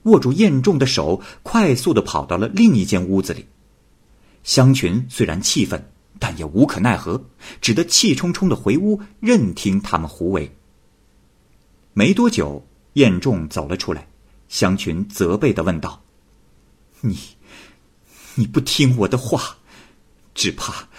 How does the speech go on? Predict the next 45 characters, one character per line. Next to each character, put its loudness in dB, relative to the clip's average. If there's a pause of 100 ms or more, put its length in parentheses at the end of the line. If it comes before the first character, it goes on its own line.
(280)
日 -2
后 2
你 4
想 2
摆 -2
脱 0
他， -6 (640)
也 6
是 0
不 0
能 4
的 0
了。” -10 (680)
燕 6
仲 2
疑 -2
心 -4 (140)
只 -2
是 -8
香 0
群 -4
嫉 0
妒， -12 (480)
二 -2
人 -10 (320)
不 -2
欢 -2
而 -4
散。 -6 (1300)
第 6
二 6
天， -2 (580)
魏 4
灵 4
仙 2 (100)
不 8
等 -2
召 6
唤 -2
就 -2
自 0
个 -2
儿 -10
来 -6
了， -2